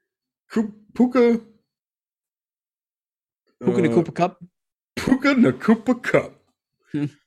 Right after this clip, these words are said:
Speaker 1: We're finally getting it this week. It's like, it's like
Speaker 2: I
Speaker 1: when you
Speaker 2: know.
Speaker 1: merge, uh,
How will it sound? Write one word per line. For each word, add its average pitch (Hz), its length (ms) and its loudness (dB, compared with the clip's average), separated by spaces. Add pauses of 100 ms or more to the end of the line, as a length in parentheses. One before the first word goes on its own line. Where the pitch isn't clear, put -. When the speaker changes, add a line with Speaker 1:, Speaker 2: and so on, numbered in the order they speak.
(1300)
Speaker 1:
We're 139 120 -2
finally 185 340 2
getting 180 220 4
it 131 60 -6
this 123 180 -6
week. 117 220 -8 (840)
It's 123 140 -6
like, 139 180 0
it's 135 140 -6
like 156 100 -2
Speaker 2:
I - 60 2
Speaker 1:
when 127 60 2 (120)
you - 60 -4
Speaker 2:
know. 117 40 -14
Speaker 1:
merge, 135 540 -2 (960)
uh, 107 460 -8